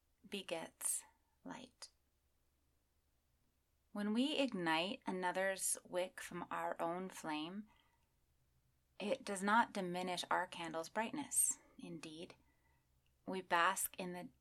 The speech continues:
gentle warmth of more glow. We recognize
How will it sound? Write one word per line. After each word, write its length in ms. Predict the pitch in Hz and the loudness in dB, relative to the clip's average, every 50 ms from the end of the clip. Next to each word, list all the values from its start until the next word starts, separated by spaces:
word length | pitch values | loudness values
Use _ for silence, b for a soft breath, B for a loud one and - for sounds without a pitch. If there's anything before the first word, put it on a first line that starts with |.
| _ - | _ -10
gentle 640 | - - 180 185 196 196 - 214 220 220 220 220 - | -4 -2 -2 -2 -2 -4 -2 -2 0 0 -2 -2 -6
warmth 640 | - 170 160 160 165 170 180 202 214 - - - - - | -8 -8 -6 -4 -2 -2 -2 -2 -6 -8 -12 -14 -8 -6
of 200 | 180 175 165 165 | -6 -4 -4 -6
more 560 | 175 170 170 170 175 175 175 180 180 180 175 - | -6 -6 -4 -4 -2 -2 0 0 0 -2 -2 -4
glow. 400 | - 151 151 143 123 - - - - _ _ _ _ _ _ _ _ _ _ _ _ _ _ _ _ _ _ _ _ _ _ _ _ _ _ _ _ _ _ - - 185 | -4 -2 0 0 0 -2 -4 -8 -12 _ _ _ _ _ _ _ _ _ _ _ _ _ _ _ _ _ _ _ _ _ _ _ _ _ _ _ _ _ _ -16 -12 -8
We 200 | 185 196 202 208 | -6 -4 -2 -2
recognize 920 | 214 196 190 196 - - 285 - - 175 165 160 165 170 170 175 - - - | 0 0 0 0 0 -2 -2 -2 0 -2 -2 -2 -2 -4 -6 -4 -4 -2 0